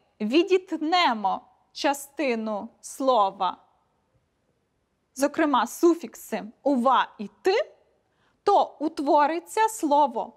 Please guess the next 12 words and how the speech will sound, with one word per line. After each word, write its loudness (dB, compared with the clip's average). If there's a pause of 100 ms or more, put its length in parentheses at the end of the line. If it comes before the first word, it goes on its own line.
перепис -2 (320)
завдяки -2 (100)
безафіксному -4
способу. -4 (1400)
Переписувач 0 (500)
походить 2
від -6
слова 0 (120)
перепис -2 (460)
завдяки 0
додаванню 0 (800)
суфікса -2